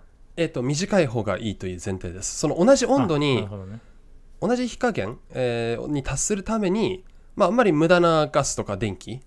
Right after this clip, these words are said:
Speaker 1: 使わない方がいいというか、時間の無駄にもなるということで、どれだけ、
Speaker 2: うんうんうんうん。
Speaker 1: な-、何が効率いい焼き方かっ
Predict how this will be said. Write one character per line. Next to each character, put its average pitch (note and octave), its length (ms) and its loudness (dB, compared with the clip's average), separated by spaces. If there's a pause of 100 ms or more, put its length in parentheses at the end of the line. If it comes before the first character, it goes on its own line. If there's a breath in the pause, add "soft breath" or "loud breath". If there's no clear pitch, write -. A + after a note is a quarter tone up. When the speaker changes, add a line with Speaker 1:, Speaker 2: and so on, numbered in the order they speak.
(120)
Speaker 1:
使 - 220 -2
わ C3 100 4
な C3 140 2
い C3 240 2
方 B2+ 160 -2
が - 200 -10
い A2 140 -4
い F2 40 -10
と F#2 120 -12
い F2+ 40 -10
う F#2 40 -12
か、 F#2 160 -6
時 G#2 160 -4
間 G#2+ 240 0
の G2 80 -6
無 G2 140 -4
駄 G2 100 0
に F#2+ 80 -4
も F#2 80 -10
な F#2+ 100 -12
る - 80 -20
と B2+ 100 -10
い - 20 -4
う - 20 -6
こ D#3 80 -4
と D#3+ 60 0
で、 B2 80 -2
ど D#3+ 120 2
れ B3 60 2
だ B3+ 120 2
け、 C4 120 -2
Speaker 2:
う - 40 -2
ん - 20 -4
う - 20 -4
ん - 40 -8
う - 120 -18
ん - 20 -12
う - 20 -12
ん。 - 40 -16 (400)
Speaker 1:
な-、 - 160 -10
何 G3+ 180 0
が A2+ 100 0
効 A#2+ 180 0
率 A#2+ 300 -2
い C3 80 -2
い A2 40 -2
焼 F#2+ 200 -6
き - 20 -20
方 G#2+ 240 -6
か - 180 -10
っ - 40 -16